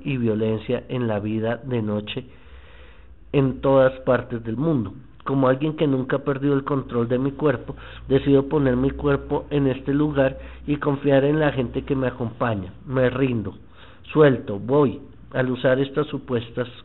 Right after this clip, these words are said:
contradicciones en mi cuerpo, junto con tripas crudas de animales, deseo retar la noción de la visibilidad como algo siempre positivo. Hay estrategias que tenemos que honrar cuando se trata de la visibilidad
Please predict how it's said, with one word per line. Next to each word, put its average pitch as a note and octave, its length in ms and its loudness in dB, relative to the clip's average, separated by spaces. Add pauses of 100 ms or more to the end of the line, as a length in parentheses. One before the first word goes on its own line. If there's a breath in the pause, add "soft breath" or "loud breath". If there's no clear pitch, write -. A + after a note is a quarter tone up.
(200)
contradicciones A2+ 1160 -2 (160)
en C3+ 180 0
mi C#3 120 0
cuerpo, C3 500 0 (440 loud breath)
junto D3 340 4
con B2 240 -4
tripas C#3 400 0
crudas C3+ 360 2
de C#3 80 0
animales, C3+ 480 0 (380)
deseo C#3 580 4
retar B2+ 520 0
la C3 160 0
noción A#2+ 640 -2 (180)
de C3+ 160 0
la C3 160 2
visibilidad A#2 960 -4 (480 loud breath)
como B2 360 2
algo A#2 300 -2
siempre A#2 440 -4
positivo. A2+ 640 -8 (680 loud breath)
Hay D3+ 240 6
estrategias D3+ 760 0
que D3+ 120 -4
tenemos B2 500 -2
que D3 100 -4
honrar A#2 400 0
cuando B2 280 -2
se B2 140 -4
trata A2 420 -4
de A#2 100 2
la A#2+ 140 0
visibilidad B2+ 880 0